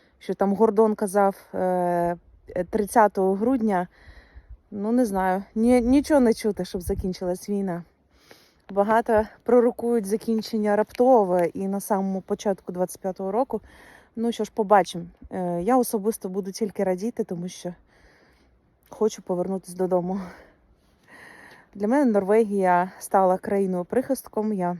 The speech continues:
вдячна народу, уряду. Але це не мій дім. Я хочу додому. Як би складно там далі не було, я планую спробувати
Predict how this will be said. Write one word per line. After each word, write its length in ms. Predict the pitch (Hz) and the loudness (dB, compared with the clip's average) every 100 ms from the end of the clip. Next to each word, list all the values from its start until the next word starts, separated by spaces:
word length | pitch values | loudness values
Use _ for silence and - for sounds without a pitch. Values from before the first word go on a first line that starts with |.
| - _ _ _ _ _ _ _ _ 202 | -12 _ _ _ _ _ _ _ _ -6
вдячна 500 | 185 185 - 165 165 - - - _ - | -2 -2 -4 -10 -10 -16 -20 -20 _ -6
народу, 680 | 190 180 262 233 226 233 220 - | 0 2 2 2 0 -2 -4 -4
уряду. 500 | 220 220 185 196 196 _ _ _ _ _ _ _ _ _ _ - | 0 0 -2 -8 -12 _ _ _ _ _ _ _ _ _ _ -2
Але 260 | 214 254 | 2 2
це 160 | - 233 | 2 -2
не 100 | 196 | -2
мій 200 | 175 165 | -4 -6
дім. 200 | 170 - _ _ _ _ - | -10 -14 _ _ _ _ -4
Я 140 | 214 | -2
хочу 300 | 202 196 - | -2 -6 -8
додому. 360 | 180 165 - 175 - _ _ _ _ _ _ _ _ _ _ _ _ _ _ 214 | -8 -6 -8 -10 -20 _ _ _ _ _ _ _ _ _ _ _ _ _ _ -2
Як 200 | 240 233 | -2 -2
би 80 | |
складно 420 | 240 - 202 202 190 | -6 -2 -2 -2 -2
там 220 | 190 190 | -2 2
далі 280 | 175 175 185 | 2 0 -2
не 100 | 180 | -4
було, 380 | 180 185 226 294 _ _ _ _ _ _ _ _ _ _ _ - | -6 -4 -4 -6 _ _ _ _ _ _ _ _ _ _ _ -8
я 180 | 214 | -6
планую 600 | 202 190 180 185 202 196 196 _ | -6 -8 -8 -8 -8 -8 -12 _
спробувати 840 | - - 226 170 175 180 - 269 | -8 0 0 0 -4 -6 -6 -8